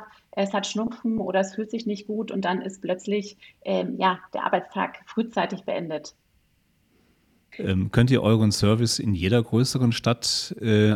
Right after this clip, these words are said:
Speaker 2: anbieten mittlerweile? Seid ihr flächenmäßig so aufgestellt, dass ihr die Bundesrepublik schon ganz gut abdecken könnt?
Speaker 1: Genau, also wir sind noch ein relativ junges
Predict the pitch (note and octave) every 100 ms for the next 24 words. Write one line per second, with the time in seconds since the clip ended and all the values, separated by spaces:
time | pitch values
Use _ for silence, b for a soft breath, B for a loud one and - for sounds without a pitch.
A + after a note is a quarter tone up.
0 | - A2+ A2+ A#2+ - A2+ A2+ A#2+ A2+ G#2+
1 | B2+ B2 G2 G#2+ G#2 - A2+ A#2 G2+ G#2+
2 | G#2+ - G#2+ G2 G#2 - G2 G#2 G2+ -
3 | G2+ F#2 G2 G2 F#2+ G2 F#2 F#2 F2 G2+
4 | G#2 - G#2 G2 F2+ - F#2+ F2+ F#2 -
5 | - - - G2+ B2+ A2+ B2+ D#3 - B
6 | B B B B _ _ _ B B B
7 | B B B B B _ - G3+ F#3 G3
8 | G#3 G#3+ A#3 A#3+ G#3 G3+ G#3 A3 G3+ -
9 | G#3 B3+